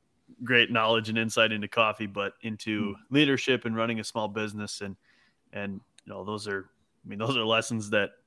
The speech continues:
Speaker 1: not only our listeners, but I think the three of us, um, just gain insight from. So thank you for that. Sean,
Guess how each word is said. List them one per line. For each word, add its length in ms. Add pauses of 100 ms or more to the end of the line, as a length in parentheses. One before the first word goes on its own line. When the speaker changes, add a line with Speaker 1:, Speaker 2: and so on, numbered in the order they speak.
(120)
Speaker 1:
not 180
only 200
our 100
listeners, 420
but 160
I 140
think 320
the 80
three 240
of 100
us, 320 (560)
um, 300 (560)
just 260 (160)
gain 220
insight 340
from. 300 (360)
So 140
thank 240
you 60
for 140
that. 260 (260)
Sean, 400